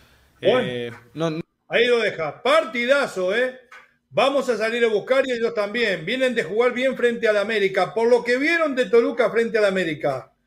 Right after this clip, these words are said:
Speaker 1: ¿está en problemas Chivas? Los escucho, un minutito.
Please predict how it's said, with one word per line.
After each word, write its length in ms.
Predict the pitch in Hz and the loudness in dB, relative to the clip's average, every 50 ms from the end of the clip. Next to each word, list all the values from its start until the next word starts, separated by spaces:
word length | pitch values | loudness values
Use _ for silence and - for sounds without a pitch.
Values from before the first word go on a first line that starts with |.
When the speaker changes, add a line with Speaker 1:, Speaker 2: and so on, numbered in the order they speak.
| _ _ _ - | _ _ _ -12
Speaker 1:
¿está 220 | 160 156 - 226 | -8 -4 0 0
en 80 | 262 247 | 0 2
problemas 440 | 247 233 214 220 247 254 233 208 - | 2 0 2 2 2 2 0 -2 -4
Chivas? 580 | 240 254 285 285 285 269 - - - - _ _ _ _ _ - | -4 -4 0 0 0 -2 -4 -8 -16 -20 _ _ _ _ _ -8
Los 120 | 180 185 240 | -6 -2 -2
escucho, 360 | 233 233 214 180 135 - 185 | -2 0 0 0 2 2 0
un 80 | 185 | 0
minutito. 400 | 196 190 175 135 127 113 - _ | 0 -2 -4 -4 -6 -10 -12 _